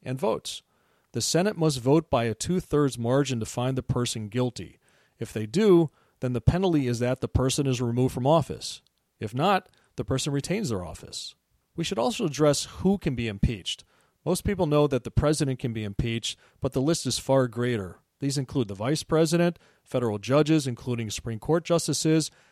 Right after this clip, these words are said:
as well as cabinet members and all members of Congress. But keep in mind, impeachment is a very serious process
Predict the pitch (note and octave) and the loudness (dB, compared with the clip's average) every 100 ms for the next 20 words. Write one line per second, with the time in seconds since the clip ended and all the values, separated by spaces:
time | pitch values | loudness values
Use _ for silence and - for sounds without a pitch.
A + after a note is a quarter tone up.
0 | _ A#2 A2+ C3 A#2+ - D#3 D#3+ D#3 C#3 | _ -6 -2 0 0 -2 0 0 0 -2
1 | C#3+ C3+ B2+ B2 C#3+ C3 C#3 B2 A2 C3+ | 0 0 0 -2 -2 0 -2 -4 -6 -4
2 | D3+ B2+ - - - _ _ _ _ _ | -6 -6 -12 -16 -16 _ _ _ _ _
3 | - F#3 A3+ G3+ D#3+ D3+ B2+ B2 G3 G3+ | -8 -4 -2 0 4 4 2 0 -4 -2
4 | G3 C3+ A#2 G#2+ D#3+ E3 - C#3 B2 - | -2 0 -2 0 2 0 0 0 0 0
5 | C3+ B2+ B2 C3 B2 | 0 2 2 0 -2